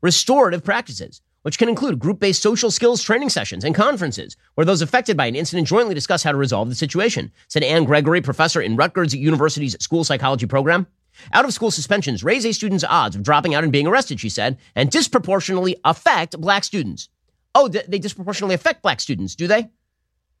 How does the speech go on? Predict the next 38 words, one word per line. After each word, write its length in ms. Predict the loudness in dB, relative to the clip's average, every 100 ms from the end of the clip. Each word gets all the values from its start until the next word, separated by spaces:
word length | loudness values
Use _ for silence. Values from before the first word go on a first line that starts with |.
| _
Mm, 180 | -2 -2 -4
wh-, 600 | -6 -6 0 2 2 -2
why? 580 | -10 0 2 2 0 -8 _ _ _ _ _
Why? 340 | 2 2 0
Are 120 | -2 -2
you 100 | -2
suggesting 440 | -2 -2 0 0
that 100 | 0
a 60 | 0
disproportionate 600 | -4 -4 -4 -2 -2 -2
number 180 | 0
of 60 | 0
black 200 | 0 -2
students 220 | -2 -4
are 60 | -4
committing 240 | -4 -2
assaults 260 | -2 -4 -4
against 240 | -4 -4
teachers? 360 | -4 -4 -4 -6 _ _ _ _ _
And 100 | 2
if 80 | 2
so, 400 | 4 4 4 -2
what 140 | -2 0
does 100 | 2
that 100 | -2
have 100 | -2
to 80 |
do 60 | -4
with 80 | -2
their 80 | 0
race? 280 | -2 -4 -12 _ _ _ _ _ _
And 120 | 2
if 60 | 4
so, 300 | 2 2 0
like, 260 | -4 -4 -2
if 80 | 0
a 80 |
black 320 | 2 4 2